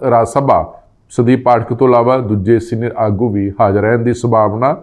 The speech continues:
ਮੀਟਿੰਗ ਦੌਰਾਨ ਪੰਜਾਬ ਦੇ ਆਗੂਆਂ ਦੇ ਨਾਲ ਦਿੱਲੀ ਲਈ ਪਾਰਟੀ ਦੀ ਚੋਣ ਰਣਨੀਤੀ ਵਿਚਾਰ ਤੋਂ ਇਲਾਵਾ ਇਹਨਾਂ ਚੋਣਾਂ ਵਿੱਚ ਪੰਜਾਬ ਦੇ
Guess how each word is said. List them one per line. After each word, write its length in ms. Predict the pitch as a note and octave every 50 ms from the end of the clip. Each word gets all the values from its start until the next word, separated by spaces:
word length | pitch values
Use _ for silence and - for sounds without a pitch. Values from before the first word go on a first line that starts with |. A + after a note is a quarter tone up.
| - _ - _ _ _ - - _ _ -
ਮੀਟਿੰਗ 300 | B2 C#3+ D3 D3 F3+ E3
ਦੌਰਾਨ 200 | E3 F3 F#3+ F#3+
ਪੰਜਾਬ 440 | - F3+ D3+ D3 C#3+ C#3+ D3 C#3+ C#3+
ਦੇ 140 | D#3 E3 D#3+
ਆਗੂਆਂ 340 | D3 C3 B2 B2 D3 D3
ਦੇ 140 | D3 C#3 D3+
ਨਾਲ 320 | C#3+ C#3+ C#3+ C#3+ D3 D3 D3
ਦਿੱਲੀ 340 | C3 A#2 B2 B2 C3 C#3
ਲਈ 260 | C#3+ C#3+ C#3+ C#3 C#3 C3+
ਪਾਰਟੀ 520 | C#3 - A#2 A#2 A2+ A2 A2 - B2+ B2+
ਦੀ 180 | A#2+ A2+ B2 A2+
ਚੋਣ 280 | - B2 A#2+ A#2 A#2+
ਰਣਨੀਤੀ 480 | A#2+ A2+ A2+ A2 A2 B2 A#2+ B2 - C3
ਵਿਚਾਰ 400 | A#2 G#2+ - B2+ A2+ G#2+ G#2+ G#2
ਤੋਂ 160 | G2 - A2+
ਇਲਾਵਾ 400 | A2+ A2+ A2+ A2+ B2+ C3+ D#3 - -
ਇਹਨਾਂ 260 | B2 A2+ A#2 B2 A#2+
ਚੋਣਾਂ 320 | A#2 - A#2 A2+ A2+ A2+
ਵਿੱਚ 200 | A#2+ B2 A#2 A#2+
ਪੰਜਾਬ 400 | A#2+ - A#2+ A2+ A2 G#2 G#2 G2+ G2+
ਦੇ 60 | A2+